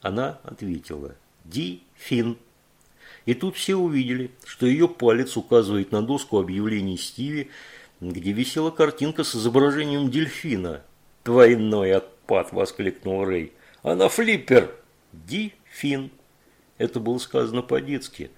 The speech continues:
Существо вытянуло руку вперед, пальцы коснулись картинки, пробежали по аквамарину воды. «Ди Фин». Роудс не был уверен, что, собственно, имеется в виду.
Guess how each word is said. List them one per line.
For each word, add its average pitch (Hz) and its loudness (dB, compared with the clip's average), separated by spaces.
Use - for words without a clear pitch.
Существо 156 -4
вытянуло 107 0
руку 110 -2
вперед, 120 -4
пальцы 135 0
коснулись 127 -2
картинки, 131 -2
пробежали 131 -4
по 113 0
аквамарину 120 0
воды. 113 -2
«Ди 170 -6
Фин». 127 -2
Роудс 131 -8
не 98 -4
был 117 0
уверен, 95 0
что, - -6
собственно, 120 -6
имеется 117 -4
в 104 -4
виду. 110 -2